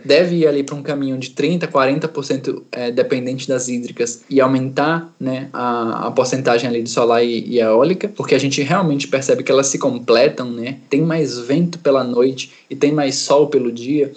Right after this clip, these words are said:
Então, quando você aumenta essa, essas duas fontes, você realmente vê efeitos muito positivos, como a gente tá vendo ali na Alemanha,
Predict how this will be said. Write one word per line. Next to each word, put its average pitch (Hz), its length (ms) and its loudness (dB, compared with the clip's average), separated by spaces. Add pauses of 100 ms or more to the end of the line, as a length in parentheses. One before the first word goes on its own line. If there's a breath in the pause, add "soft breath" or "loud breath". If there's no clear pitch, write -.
Então, 135 220 -4
quando 135 180 -2
você 131 220 0
aumenta 135 360 0
essa, 139 440 0
essas 127 260 0
duas 131 400 2
fontes, 131 380 0
você 135 220 -2
realmente 151 400 2
vê 143 340 6
efeitos 143 400 0
muito 156 240 -2
positivos, 151 560 0
como 131 180 -4
a 123 40 -4
gente 131 180 -4
tá 135 80 0
vendo 123 220 0
ali 123 100 2
na 123 80 -2
Alemanha, 135 760 2